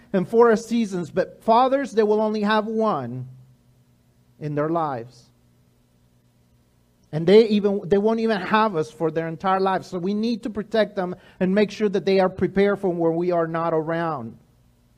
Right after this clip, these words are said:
We need to show them. We need to teach them to do the right thing,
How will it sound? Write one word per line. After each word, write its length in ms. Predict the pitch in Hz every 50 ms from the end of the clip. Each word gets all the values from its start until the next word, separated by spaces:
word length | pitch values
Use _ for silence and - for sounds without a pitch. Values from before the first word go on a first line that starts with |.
| _ _ _ _ _ _ _ _ _ _ _ _ _ _ _ _ _ _ _ _ _ _ _ _ _ _ -
We 60 | 147
need 160 | 165 196 190 190
to 120 | 214 156 147 - -
show 440 | - - - - 220 220 226 226 220
them. 240 | 202 214 170 147 151
We 160 | 143 170 185
need 140 | 196 190 190
to 180 | 190 180 165 - - - _ _ _ -
teach 340 | - 226 254 254 220 - -
them 380 | - 208 180 156 139 113 117 120 - _ _ -
to 100 | 190 190
do 160 | 156 190 196
the 120 | 185 208
right 320 | 190 196 190 190 190 185 190
thing, 300 | - 202 208 214 202